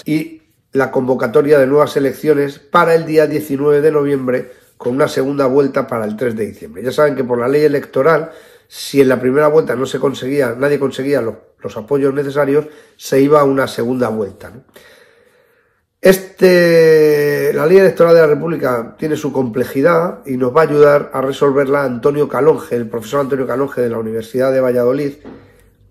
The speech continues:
que vendrá a hacer un directo, eh, y probablemente la semana que viene, de tal manera que tengamos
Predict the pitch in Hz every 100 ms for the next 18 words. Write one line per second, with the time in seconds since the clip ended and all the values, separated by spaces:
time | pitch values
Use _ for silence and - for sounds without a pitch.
0 | _ - 147 143 131 139 151 143 - 147
1 | 143 135 135 147 - - 139 - - _
2 | _ _ - 117 123 - - 139 135 131
3 | - 123 135 139 127 131 123 110 120 135
4 | 120 131 147 143 139 143 - _ _ -
5 | _ _ _ _ - 135 139 143 - 139
6 | 135 131 147 147 139 -